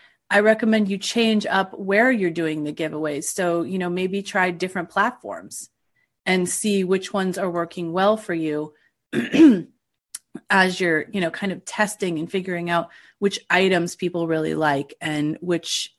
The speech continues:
platforms people are most engaged on in a giveaway. So Molly says, "Our best giveaways were handmade items." Yes. People love getting, um, yes, absolutely.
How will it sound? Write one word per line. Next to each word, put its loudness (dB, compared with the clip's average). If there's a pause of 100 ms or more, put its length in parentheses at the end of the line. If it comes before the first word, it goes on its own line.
platforms -2
people -4
are 0
most -4
engaged -2
on -6
in -6
a -4
giveaway. -6 (320)
So -4
Molly 4
says, 0
"Our 2
best 2
giveaways 0
were -4
handmade -2
items." -6
Yes. 0 (580)
People -2
love 0 (200)
getting, -2 (480)
um, -4 (640)
yes, -2
absolutely. -2